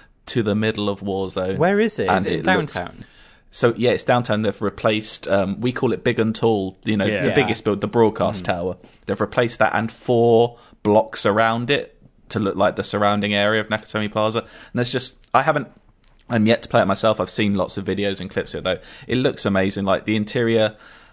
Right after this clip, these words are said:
Speaker 1: looks like it should. There's vents you can crawl through. In the bottom, they have, um, Argyle's limo with the big bear in the back of it. Like, there's so
Speaker 3: Yes.
Speaker 1: many cool little touches like that.
Speaker 3: I've not
Speaker 1: It's
Speaker 3: ch-,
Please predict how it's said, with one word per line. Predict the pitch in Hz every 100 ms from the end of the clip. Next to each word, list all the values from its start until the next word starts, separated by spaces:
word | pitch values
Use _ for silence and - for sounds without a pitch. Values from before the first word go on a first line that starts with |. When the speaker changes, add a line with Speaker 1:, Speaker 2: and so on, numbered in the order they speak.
| _ _ -
Speaker 1:
looks | 107 113 - - 110
like | 95 -
it | 107
should. | - 110 101 107 101 - -
There's | 90 87
vents | - - 104 104 -
you | 117
can | 123 101
crawl | - 110 107
through. | 110 113 110 110 101 - _ _ 120
In | 120
the | 107
bottom, | 110 104 113 113
they | 98
have, | 120 104 101
um, | 104 104 104 -
Argyle's | 104 107 110 107 101
limo | 104 101 113 113
with | 113 -
the | 98
big | 101 104
bear | 107 107 110
in | 113 113
the |
back | 110 113
of | -
it. | 87
Like, | 92 92
there's | 113
so | -
Speaker 3:
Yes. | 127
Speaker 1:
many | 120 113
cool | - 113 107
little | 107 92 95
touches | - 110 - - 82
like | 87 87
that. | 92
Speaker 3:
I've | 95
not | 214 143
Speaker 1:
It's | - -
Speaker 3:
ch-, | -